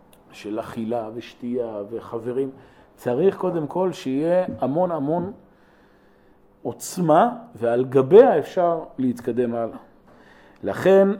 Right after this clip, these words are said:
יהיו הנפשות נפשות גדולות ואמיצות, בעלות כוח ורצון כביר, וראויות לעשות גדולות. על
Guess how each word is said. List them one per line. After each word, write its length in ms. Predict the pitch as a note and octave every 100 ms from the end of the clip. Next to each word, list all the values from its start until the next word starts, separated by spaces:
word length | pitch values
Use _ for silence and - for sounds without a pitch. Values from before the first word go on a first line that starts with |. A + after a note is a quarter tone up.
| -
יהיו 280 | C#3+ E3+
הנפשות 600 | F#3+ F3 - D3 F#3 F3+
נפשות 420 | E3+ - B2+ F3+ D3
גדולות 500 | D#3 D3 D3+ F3 E3
ואמיצות, 720 | D#3 C#3 A2+ - D3+ C3+ -
בעלות 340 | G2+ A#2+ D3 C#3+
כוח 360 | - F3+ F3+ C3
ורצון 440 | C3 B2+ - F3
כביר, 540 | C#3 A#2+ A2+ D#3+ G#3 G3+
וראויות 760 | C3+ C#3 C#3+ C3+ C#3 F#3 A3
לעשות 380 | F3 C#3+ - E3+
גדולות. 640 | D3+ A#2 A#2 A#2+ - - - _
על 160 | - D#2+